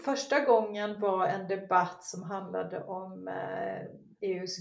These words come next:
globaliseringsfond, tror jag man kallar det. Det finns en fond där man kan äska resurser om man som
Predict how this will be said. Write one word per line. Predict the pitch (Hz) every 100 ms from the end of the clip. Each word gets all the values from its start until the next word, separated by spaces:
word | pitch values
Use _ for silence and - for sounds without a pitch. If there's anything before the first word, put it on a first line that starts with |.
| 170
globaliseringsfond, | 180 185 185 185 - 202 190 180 175 - - 226 175 175
tror | 175 180
jag | 175
man | 175
kallar | - 190 180
det. | 185
Det | 185
finns | 185 175
en | 175
fond | - 196 180 170
där | 165
man | 170 -
kan | 185
äska | 175 - - 170
resurser | 180 - 185 - 185 175
om | 175
man | 175 175
som | - 175 175